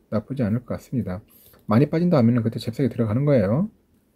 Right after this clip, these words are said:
일단은 여러분들 잠자는 동안에도 돈이 들어오는 방법을 항상 찾아내지 못하면은 죽을 때까지 일하는 겁니다. 죽을 때까지. 그래서 여러분들 항상 돈이 돈을 벌 수 있도록 만들어내야 돼요. 응?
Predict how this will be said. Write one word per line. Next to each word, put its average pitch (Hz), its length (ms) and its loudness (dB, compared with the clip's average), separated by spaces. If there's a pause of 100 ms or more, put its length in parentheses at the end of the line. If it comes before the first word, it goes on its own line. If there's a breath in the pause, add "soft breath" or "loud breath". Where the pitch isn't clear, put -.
(1300 loud breath)
일단은 156 360 4
여러분들 165 320 6
잠자는 151 400 6
동안에도 143 540 6
돈이 202 480 6
들어오는 143 280 4
방법을 110 460 0
항상 113 580 0
찾아내지 156 500 2
못하면은 98 520 -2
죽을 120 260 2
때까지 110 300 0
일하는 107 240 2
겁니다. 85 180 -4
죽을 107 260 -6
때까지. 87 360 -4
그래서 104 280 -2
여러분들 110 460 -2 (320 loud breath)
항상 131 380 -2
돈이 139 400 4
돈을 131 240 4
벌 113 160 6
수 - 100 -8
있도록 113 220 -2
만들어내야 98 480 2
돼요. 131 260 0 (280)
응? 180 100 -2